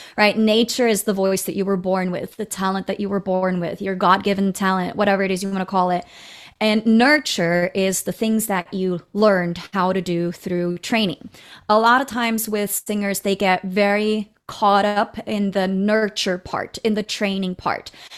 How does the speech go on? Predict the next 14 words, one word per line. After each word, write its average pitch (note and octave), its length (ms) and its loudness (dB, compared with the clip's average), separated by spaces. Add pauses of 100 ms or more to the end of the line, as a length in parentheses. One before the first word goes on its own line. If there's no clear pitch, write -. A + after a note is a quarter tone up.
(100)
And A3 100 -2
so G3+ 160 2
they G3+ 220 4
really B3 400 0
focus G#3+ 400 -2 (380)
on F#3 100 -4
becoming F#3 340 -4
the F3 80 -4
best G3 400 -2
singer F#3+ 340 -4
they F3+ 160 -4
possibly F3+ 540 -4
can F#3 320 -4
be. B3+ 280 -2